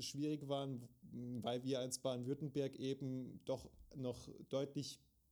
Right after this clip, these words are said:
oder in vielerlei Hinsicht besser slash anders aufgestellt sind als viele der anderen Landesverbände, weswegen wir da eben, ja,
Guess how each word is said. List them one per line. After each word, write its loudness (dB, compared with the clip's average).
oder 2
in 0
vielerlei 2
Hinsicht 0
besser 2
slash 0
anders 0
aufgestellt 0
sind -4
als 2
viele 4
der 2
anderen 2
Landesverbände, 2
weswegen 4
wir 6
da 4
eben, 2
ja, 2